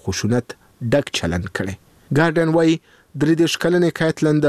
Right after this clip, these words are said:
جمعې په ورځ د کاناډا په یوه محکمه کې د دویمې ورځې لپاره د خپل خاوند خلاف شاهدي ورکړه. هغې محکمې ته نه یوازې د طالبانو سره د بند په موده کې د خپل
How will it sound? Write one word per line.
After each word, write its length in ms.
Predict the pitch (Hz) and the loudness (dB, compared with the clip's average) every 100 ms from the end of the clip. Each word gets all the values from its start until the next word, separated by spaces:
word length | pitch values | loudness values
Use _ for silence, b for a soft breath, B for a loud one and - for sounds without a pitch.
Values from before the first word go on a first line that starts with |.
| 135 | 2
جمعې 300 | 120 131 139 | 2 0 0
په 60 | - | 0
ورځ 160 | 127 127 120 | 0 0 -2
د 140 | 110 | -2
کاناډا 260 | 107 104 113 - | 0 0 0 0
په 140 | 104 | 0
یوه 120 | 92 87 | 2 -2
محکمه 320 | - 92 117 - | -4 -2 0 2
کې 260 | 120 117 | 0 2
د 160 | 107 95 | 0 0
دویمې 280 | 117 160 127 | 2 2 2
ورځې 220 | 101 90 85 | 0 -2 -4
لپاره 280 | 82 95 113 113 | -2 0 0 0
د 100 | 107 | -2
خپل 240 | - 151 139 | 0 -2 0
خاوند 420 | - 107 147 131 - | 0 2 2 0 -2
خلاف 280 | 95 98 - | -4 -2 0
شاهدي 280 | 120 127 85 | 0 0 -2
ورکړه. 280 | 71 - - - _ _ _ _ - | -8 -10 -14 -14 _ _ _ _ -6
هغې 180 | 98 117 123 | 0 2 2
محکمې 320 | 117 120 127 123 | 0 0 0 2
ته 60 | 120 | 2
نه 60 | |
یوازې 340 | 127 127 117 127 B B B - | 2 2 2 -2 B B B -2
د 100 | 139 131 | 0 2
طالبانو 400 | 127 131 147 139 | 2 2 2 0
سره 160 | 131 120 | 0 0
د 60 | 107 | 0
بند 160 | 147 147 | 0 0
په 80 | 127 | 0
موده 180 | 113 117 - | 0 0 0
کې 100 | 110 | -4
د 80 | |
خپل 160 | - 123 | -2 -4